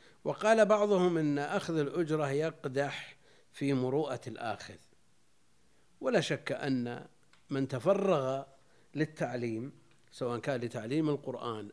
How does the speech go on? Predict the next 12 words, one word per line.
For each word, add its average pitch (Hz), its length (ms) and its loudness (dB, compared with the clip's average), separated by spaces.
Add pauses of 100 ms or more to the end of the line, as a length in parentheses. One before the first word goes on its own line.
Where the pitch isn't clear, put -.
أو 151 100 0
لتعليم 131 500 -4
السنة 123 540 -6 (500)
أو 226 220 0
لغيرها 147 560 -2
من، 113 280 -8
من، 117 340 -8
من 117 140 -8
العلوم 110 460 -4
الشرعية، 117 760 -8 (580)
تفرغ 160 540 2
لها، 123 440 -4